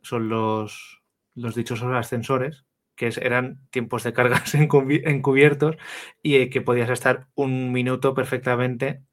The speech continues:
o más, eh, yendo de un sitio a otro o bajando de un piso a otro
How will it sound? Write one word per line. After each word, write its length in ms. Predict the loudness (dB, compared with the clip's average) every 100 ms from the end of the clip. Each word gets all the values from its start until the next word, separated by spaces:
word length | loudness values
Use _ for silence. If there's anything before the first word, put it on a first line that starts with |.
| _ _
o 120 | -6
más, 400 | -2 -2 -4 -16 _ _ _ _ _ _ _ -6
eh, 640 | -2 0 2 0 -2 -6 -2
yendo 320 | 0 2 0
de 60 | 0
un 80 | -2
sitio 320 | -2 0 2
a 60 | 4
otro 420 | 2 0 -2 -8 _ _ _ _ _ -10
o 280 | -4 -2 0
bajando 640 | 0 0 -2 0 0 0
de 100 | -2
un 100 | -4
piso 380 | -6 -4 -2 0
a 100 | 2
otro 480 | 0 0 -2 -4